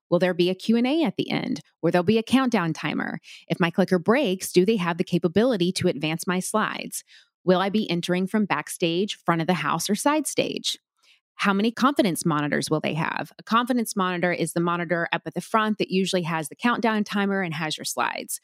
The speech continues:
Confidence monitors to me are crucial. I cannot tell you how frustrating <laughs> it is to speak somewhere,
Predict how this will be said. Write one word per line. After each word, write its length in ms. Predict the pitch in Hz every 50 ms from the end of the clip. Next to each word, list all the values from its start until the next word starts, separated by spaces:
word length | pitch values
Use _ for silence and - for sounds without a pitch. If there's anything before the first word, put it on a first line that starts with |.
| _ - - - _
Confidence 520 | - - 254 269 262 285 269 240 226 - 220
monitors 480 | 196 190 190 185 180 180 175 170 -
to 100 | - -
me 380 | 170 170 175 185 190 190 190 - _ -
are 300 | 170 175 170 170 165 170
crucial. 800 | - - - - - 190 196 202 214 214 - - - 156 - 165
I 140 | - - 175
cannot 340 | - - 190 185 180 - -
tell 260 | - - 226 220 220
you 220 | 214 185 180 170
how 220 | 170 - - 170 165
frustrating 600 | - - 190 180 - - - 185 170 165 190 220
<laughs> 20 |
it 100 | 202 196
is 320 | 196 185 180 185 175 - - - - - - - -
to 100 | - 196
speak 260 | - - 226 214 -
somewhere, 560 | - - 208 190 185 180 175 170 170 170 170